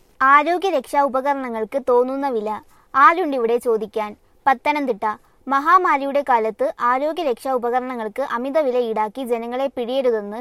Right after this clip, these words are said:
സർക്കാർ കർശന നിർദ്ദേശം നൽകിയിട്ടുണ്ട്. പക്ഷേ ആര് കേൾക്കാൻ? ചോദിക്കുന്ന വില കൊടുത്തു വേണം ഇവ വാങ്ങാൻ.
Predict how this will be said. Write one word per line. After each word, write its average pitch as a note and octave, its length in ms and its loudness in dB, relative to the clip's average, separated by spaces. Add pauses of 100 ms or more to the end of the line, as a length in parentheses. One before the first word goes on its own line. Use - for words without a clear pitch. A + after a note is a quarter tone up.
സർക്കാർ C4+ 400 -2
കർശന D4 400 -4
നിർദ്ദേശം A#3+ 520 -4
നൽകിയിട്ടുണ്ട്. G#3 640 -6 (560)
പക്ഷേ C#4+ 300 -2
ആര് D4+ 240 6
കേൾക്കാൻ? G#3 400 -4 (400)
ചോദിക്കുന്ന D#4 480 -2
വില D4 200 -2
കൊടുത്തു C#4 300 2
വേണം A#3+ 360 -4
ഇവ A#3+ 200 -4
വാങ്ങാൻ. G#3 400 -4